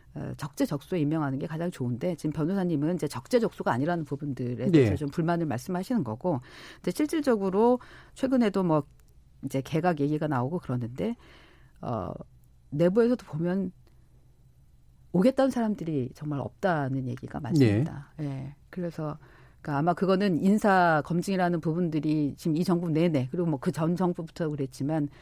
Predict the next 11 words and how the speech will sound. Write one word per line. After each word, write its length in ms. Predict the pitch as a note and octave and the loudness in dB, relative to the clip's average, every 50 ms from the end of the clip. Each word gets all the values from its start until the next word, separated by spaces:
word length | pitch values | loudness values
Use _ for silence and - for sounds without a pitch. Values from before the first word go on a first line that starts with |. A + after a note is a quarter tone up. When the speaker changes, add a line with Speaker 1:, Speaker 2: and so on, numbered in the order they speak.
| - - - - - - | -20 -20 -20 -20 -18 -12
Speaker 1:
그 380 | - D3+ D3 C#3 B2 A2 - - - - - - _ - - | -8 -6 -4 -4 -4 -4 -6 -8 -10 -14 -18 -20 _ -10 -2
굉장히 340 | - F3+ F#3+ G#3 A#3 A#3 G3 | 2 2 4 4 4 2 2
기준선이 400 | - D#3+ F#3+ G3+ - G3 F3+ D#3 | 0 0 -2 0 0 0 0 0
높아지면서, 920 | D3+ C#3 - G3+ G3 F#3+ - F3 D3 C3 C3 C#3 C#3 F3 F#3 E3+ C3 A#2+ - - - - - - - - | 0 0 2 2 0 2 2 0 0 0 0 0 -2 0 0 0 0 -2 -4 -8 -16 -20 -20 -20 -18 -14
어, 220 | - C#3+ C3+ C3 C3 | -10 -8 -6 -4 -2
많은 300 | C3 B2 D3 F#3 A3 A3 | 2 2 4 4 4 2
분들이, 560 | F#3 F3 E3+ D#3 - E3+ F3+ G#3+ A#3 B3 C4 - - - - - - - - | 2 0 -2 -2 -4 -4 -2 0 0 -2 -2 -4 -10 -20 -20 -20 -20 -16 -12
어, 80 | - D3+ D3 - - - _ - - - - - - - - - - - - | -12 -12 -12 -12 -18 -20 _ -20 -20 -20 -20 -20 -20 -20 -20 -20 -20 -20 0
그 120 | - A3+ G3+ | 2 2 2
반면에 520 | - - G3+ G3+ A#3 B3+ B3+ B3 B3 A3 | 4 4 4 6 6 8 8 6 6 6
이제 260 | F#3+ E3 F#3 F3+ F3 | 4 4 4 4 4